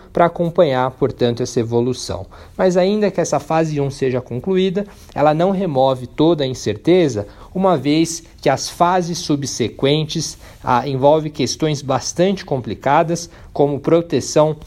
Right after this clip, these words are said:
adicional à propriedade intelectual e também disputas técnicas como segurança cibernética. Portanto, não há,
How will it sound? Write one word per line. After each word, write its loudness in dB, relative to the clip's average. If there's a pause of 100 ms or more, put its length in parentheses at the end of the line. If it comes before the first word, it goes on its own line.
(120)
adicional 2
à 4
propriedade -4
intelectual 2 (200)
e -4
também 0
disputas 0
técnicas 0
como -2
segurança -2
cibernética. -4
Portanto, 0 (400)
não 2
há, 4